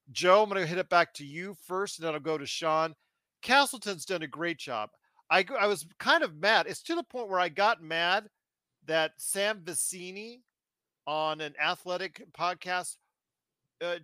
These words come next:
did not even mention him as one of the outstanding rookies so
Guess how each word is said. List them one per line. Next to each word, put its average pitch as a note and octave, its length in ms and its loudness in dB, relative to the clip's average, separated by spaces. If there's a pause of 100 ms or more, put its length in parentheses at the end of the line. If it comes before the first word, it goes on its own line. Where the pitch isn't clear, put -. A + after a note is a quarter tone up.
(180)
did B3 140 -6
not B3 260 4
even G#3+ 360 -6
mention A3 400 -4
him C3+ 320 -12 (400)
as D3+ 200 -8
one F3+ 160 -8
of E3 80 -6
the E3 120 -6
outstanding F3 800 -4
rookies D#3 680 -12 (160)
so F#3 320 -6